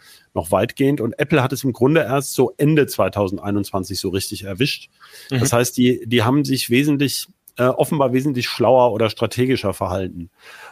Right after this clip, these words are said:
Speaker 1: Und, ähm, andererseits sieht man jetzt, es trifft so Anlagenbauer in Deutschland, ähm, die jammern, dass sie keine Chips kriegen oder, wie du schon gesagt hast, Medizingerätehersteller zum Teil auch.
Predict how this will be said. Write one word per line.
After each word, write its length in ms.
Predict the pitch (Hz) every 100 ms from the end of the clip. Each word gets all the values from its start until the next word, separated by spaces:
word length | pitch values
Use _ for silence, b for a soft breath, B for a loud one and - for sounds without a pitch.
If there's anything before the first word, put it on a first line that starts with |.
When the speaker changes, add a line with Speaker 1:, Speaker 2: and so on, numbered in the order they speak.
| B
Speaker 1:
Und, 480 | - 127 127 120 - 117
ähm, 480 | 117 113 113 113 -
andererseits 720 | 123 175 170 147 143 151 -
sieht 160 | 139 151
man 160 | 143
jetzt, 300 | 131 143 -
es 100 | 131
trifft 240 | - 143 -
so 160 | 110
Anlagenbauer 1160 | 113 147 139 135 135 123 123 123 123 123 120 120
in 160 | 120 117
Deutschland, 840 | 117 123 - 123 117 117 117 - -
ähm, 480 | 110 110 110 117 110
die 100 | 120
jammern, 380 | 117 113 120 117
dass 140 | 113 -
sie 80 | 113
keine 260 | 120 110
Chips 300 | - 123 -
kriegen 320 | - 117 113
oder, 380 | 107 107 107 104
wie 80 | 101
du 80 | 104
schon 160 | -
gesagt 260 | 104 110 -
hast, 140 | 107
Medizingerätehersteller 1160 | 107 101 - 143 139 117 120 113 110 - 110 110
zum 180 | - 107
Teil 260 | 104 104
auch. 360 | - 107 113